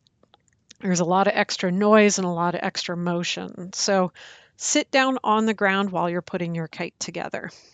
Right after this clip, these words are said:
Now, there are parts of the kite which, uh, I've kind of already <laughs> assumed you know the parts of your kite at this point,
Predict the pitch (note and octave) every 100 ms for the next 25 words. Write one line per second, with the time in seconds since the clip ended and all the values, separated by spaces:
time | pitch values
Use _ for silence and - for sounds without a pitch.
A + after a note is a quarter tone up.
0 | _ _ _ _ - - - _ _ _
1 | _ _ _ _ - A3+ G#3 - A3 A3
2 | - C#4 - D4+ B3 - G3 A#3+ - _
3 | _ F#3+ F3+ E3+ E3+ - - - - -
4 | F#3 F3+ F3 F3 - F3+ - - C4+ C4
5 | A#3 A3 A3 A3+ F#3+ G#3+ A3+ G3+ - B3
6 | A3 G#3+ G3 - - - _ - - _
7 | - G#3+ G3 F#3 F#3 F3 - G3 - -
8 | F#3 F3 - F#3+ F#3 - F#3 - F3 -
9 | - G3 F#3+ -